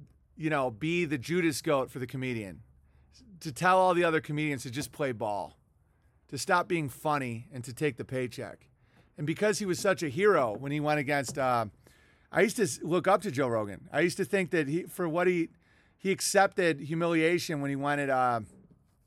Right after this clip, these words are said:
when he called that one, uh, fake Mexican guy a joke thief and everything, and he just was always very masculine and unapologetic, and I really liked him.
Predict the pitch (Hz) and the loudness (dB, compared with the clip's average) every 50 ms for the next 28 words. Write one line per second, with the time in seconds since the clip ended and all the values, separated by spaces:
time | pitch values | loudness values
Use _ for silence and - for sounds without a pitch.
0 | _ _ _ _ - 143 143 123 - 165 165 156 156 147 123 147 147 143 143 139 | _ _ _ _ -6 -6 -4 0 2 2 4 4 4 2 2 0 0 0 0 0
1 | 135 131 127 123 120 113 113 - - - - _ - - 170 165 160 - 139 139 | 0 -2 -2 -2 -2 -4 -4 -6 -10 -16 -20 _ -10 -4 -2 -2 -2 0 0 -2
2 | 143 151 - - 117 131 127 123 127 123 120 123 123 117 113 - _ _ _ _ | -2 -2 -4 -6 -8 -8 -4 -2 -2 0 2 2 0 0 -2 -6 _ _ _ _
3 | _ _ _ _ _ _ _ _ - 123 107 127 160 175 170 - - 175 151 131 | _ _ _ _ _ _ _ _ -10 -6 -2 0 2 2 2 0 -2 -2 -2 -2
4 | - 139 131 127 127 123 123 123 123 123 123 123 123 135 147 147 123 156 151 117 | -2 -2 0 0 0 0 0 -2 -2 -4 -4 -4 -4 -4 -4 -4 -4 -6 -6 -6
5 | - 151 131 143 160 170 170 156 139 180 175 151 135 131 135 139 147 143 - - | -8 -6 -2 0 2 2 2 2 0 0 0 0 0 2 2 2 2 2 0 -4
6 | 151 143 139 135 131 123 127 131 127 120 139 131 127 123 117 120 120 120 120 123 | -6 -4 -4 -4 -4 -4 -4 -6 -6 -4 -2 -2 -2 -2 -2 -2 0 0 0 -2
7 | 120 117 110 110 113 123 135 131 123 117 117 117 117 - 123 117 107 | -4 -6 -8 -6 -6 -4 -4 -2 -2 -2 -2 -2 -2 -4 -6 -10 -10